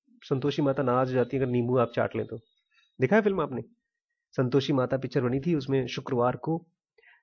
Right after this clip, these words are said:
जो पुजारी हैं, जो भक्त हैं, उन-, वो नहीं, किसी और गुंडे ने गलती से इसके प्रसाद में नींबू डाल दिया, तो इन्हीं का पूरा पूजा भंग हो गया।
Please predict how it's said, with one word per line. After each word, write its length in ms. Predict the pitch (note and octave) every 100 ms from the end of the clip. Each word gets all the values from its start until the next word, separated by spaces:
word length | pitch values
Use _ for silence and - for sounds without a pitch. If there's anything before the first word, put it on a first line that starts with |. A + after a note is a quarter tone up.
| -
जो 140 | C3+
पुजारी 440 | E3 D#3 C#3+ C#3 F3
हैं, 160 | E3+
जो 120 | C#3+ C3
भक्त 300 | C#3+ D3 E3+
हैं, 100 | D3
उन-, 260 | B2+ C3+
वो 240 | D#3 D#3+ F3
नहीं, 480 | E3 G3 D#3 A#2 - - -
किसी 200 | D#3+ E3+
और 260 | C#3 G3
गुंडे 360 | E3+ F3 E3 D#3+
ने 140 | C#3+
गलती 340 | A2+ B2 B2 G3+
से 140 | G3
इसके 340 | F3 - G3 F#3+
प्रसाद 500 | F#3+ E3+ D#3 D#3 D#3+
में 60 |
नींबू 260 | C#3+ D3+ E3+
डाल 200 | D3+ C#3
दिया, 200 | D#3 F3+
तो 100 | F#3
इन्हीं 320 | D3+ D#3 G#3
का 100 | F#3+
पूरा 220 | E3 F3
पूजा 260 | E3 D3 D3
भंग 260 | B2+ B2
हो 120 | G#2+
गया। 140 | G#2+